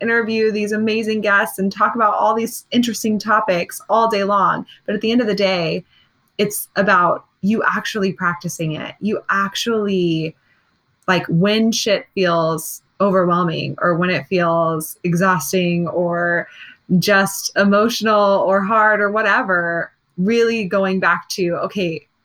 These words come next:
what have I learned about myself that I can really use in this moment right now? And can I really apply it?" Um, because information is just information, but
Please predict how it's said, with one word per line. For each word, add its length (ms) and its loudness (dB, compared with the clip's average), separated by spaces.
what 300 0
have 180 0
I 120 2
learned 640 -4
about 280 0
myself 580 -4
that 140 0
I 80 0
can 260 -2
really 300 0
use 400 -4
in 180 2
this 220 0
moment 320 -2
right 240 -2
now? 320 0
And 200 -2
can 260 -2
I 80 -4
really 280 -4
apply 300 -4
it?" 180 -6
Um, 460 -2
because 260 0
information 520 2
is 80 0
just 180 -4
information, 680 -2
but 220 -6